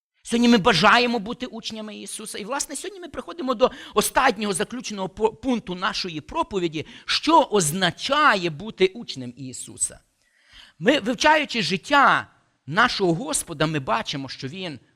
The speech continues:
походив з дуже простого оточення. Тесля, столяр. До тридцяти років він працював в цьому оточенні, працював з простими людьми. Прості люди мали з ним спілкування.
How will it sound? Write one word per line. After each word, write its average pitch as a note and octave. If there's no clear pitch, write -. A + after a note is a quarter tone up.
походив G#3
з D3
дуже F#3+
простого C#3+
оточення. F2
Тесля, -
столяр. G#2
До E3
тридцяти B3+
років B3+
він G#3
працював F#3
в E3
цьому D3+
оточенні, D#3+
працював D3+
з -
простими C3+
людьми. C3
Прості G#3+
люди G#3
мали E3
з B2+
ним D3
спілкування. D3+